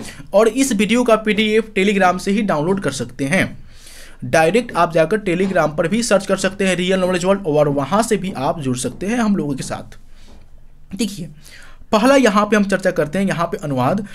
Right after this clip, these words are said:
गंगा हिमालय से निकलती है। यहाँ पे ती है, इसका मतलब हुआ कि ये लट लकार पे बनने वाली है। गंगा का हो जाएगा गंगा, हिमालय से मतलब यहाँ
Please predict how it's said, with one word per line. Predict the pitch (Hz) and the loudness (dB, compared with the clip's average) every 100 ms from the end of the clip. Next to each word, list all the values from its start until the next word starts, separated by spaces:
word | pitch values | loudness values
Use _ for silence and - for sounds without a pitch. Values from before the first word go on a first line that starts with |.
| - - | -14 -2
गंगा | 135 196 214 262 | 2 2 4 4
हिमालय | 214 208 190 190 233 | 4 4 6 6 6
से | 247 240 240 | 4 4 4
निकलती | 190 160 135 127 127 | 4 2 2 0 0
है। | 202 165 - - - 151 | 2 0 -2 -14 -14 0
यहाँ | 170 165 233 | 2 4 4
पे | 254 240 | 4 2
ती | 233 - 240 247 | 2 2 4 4
है, | 226 233 - | 4 2 0
इसका | 202 - 247 | -2 2 2
मतलब | 208 165 165 185 | 2 0 2 0
हुआ | 139 147 196 | 2 0 0
कि | 196 | -2
ये | 147 190 | 0 0
लट | 175 190 208 | 2 2 2
लकार | 196 185 170 | 0 0 0
पे | 180 170 | 0 -2
बनने | 135 131 | -2 0
वाली | 127 117 117 | 0 0 0
है। | 202 160 - - - - 139 | 0 0 -4 -16 -18 -14 0
गंगा | 208 220 269 262 | 2 4 4 4
का | 226 | 4
हो | 208 | 4
जाएगा | 190 180 | 4 2
गंगा, | 151 143 127 147 233 - - - | 0 0 2 4 2 -2 -18 -2
हिमालय | 196 196 190 202 247 247 | 4 6 6 6 6 4
से | - 262 240 127 107 - - | 2 2 2 0 -6 -12 -2
मतलब | 143 185 220 247 214 | 0 0 2 2 2
यहाँ | 185 - 214 | -2 0 2